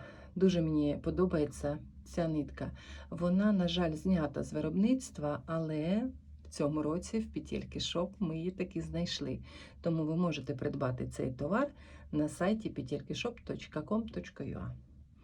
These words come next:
Далі є Ланасо Домінант. Це заміну, яку ми знайшли, коли зник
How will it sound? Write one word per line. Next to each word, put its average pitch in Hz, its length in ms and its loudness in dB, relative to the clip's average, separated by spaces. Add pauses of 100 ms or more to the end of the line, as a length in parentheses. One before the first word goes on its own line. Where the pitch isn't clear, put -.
(460)
Далі 247 360 6 (840)
є 240 360 6 (840)
Ланасо 185 540 6
Домінант. 147 680 2 (840)
Це - 160 2
заміну, 190 460 10
яку 139 320 0
ми 147 340 2
знайшли, 165 800 2 (280)
коли 156 480 4
зник 156 540 0